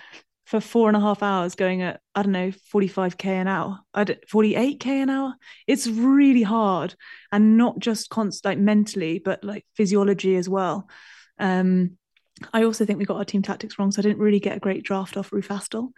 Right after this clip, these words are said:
but we would work on that in the future. <laughs> Um, and so, no, I really disagree. Like, my, my run performance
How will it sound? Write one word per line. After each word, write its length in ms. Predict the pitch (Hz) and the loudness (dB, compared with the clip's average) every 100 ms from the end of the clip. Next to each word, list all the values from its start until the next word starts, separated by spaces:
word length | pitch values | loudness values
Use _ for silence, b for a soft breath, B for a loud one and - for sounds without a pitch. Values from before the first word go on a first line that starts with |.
| B B B _ | B B B _
but 260 | 220 214 - _ _ | -4 -4 -12 _ _
we 240 | - 208 208 | -2 2 4
would 140 | 202 | 4
work 240 | 202 196 202 | 2 0 0
on 60 | |
that 100 | 196 | 0
in 80 | 196 | 0
the 40 | |
future. 380 | 190 208 - 254 B | -2 -4 -4 -6 B
<laughs> 60 | B B B B 214 B B B B | B B B B -16 B B B B
Um, 520 | 214 214 214 214 - _ | 2 6 6 6 2 _
and 180 | 214 214 | 2 2
so, 160 | 226 226 | 4 2
no, 280 | 226 254 | 2 2
I 120 | 220 202 | 0 0
really 440 | 196 247 240 214 | -2 0 0 0
disagree. 480 | 208 - 185 202 190 | -4 -8 -4 0 0
Like, 160 | 170 | -2
my, 420 | 185 190 190 190 190 _ _ _ | -4 -4 -2 -2 -4 _ _ _
my 140 | 196 196 | -2 0
run 280 | 196 214 | 2 0
performance 800 | 214 202 196 185 180 - - - | 0 -4 -4 -6 -6 -10 -14 -16